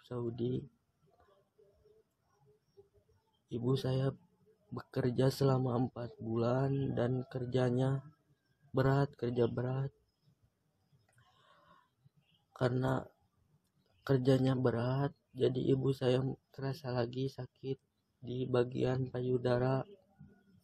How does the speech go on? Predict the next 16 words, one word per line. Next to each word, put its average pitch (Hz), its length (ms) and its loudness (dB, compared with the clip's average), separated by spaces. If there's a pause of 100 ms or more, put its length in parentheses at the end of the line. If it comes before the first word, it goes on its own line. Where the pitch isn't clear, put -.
(140)
yang 127 400 -4 (160)
bekas - 320 -10
operasi. 127 720 -6 (1800)
Ibu 127 240 2
saya 127 320 4
mengurus 135 800 2
dua 127 400 0
anak 127 480 -2 (720)
dan, 131 480 0 (2000)
dan 131 400 2
mengerjakan 127 1700 2
kerjaan 120 560 -2
rumah, 120 640 0 (1900)
dan 123 320 0
kerjaannya 120 720 -2
sangat 127 340 -2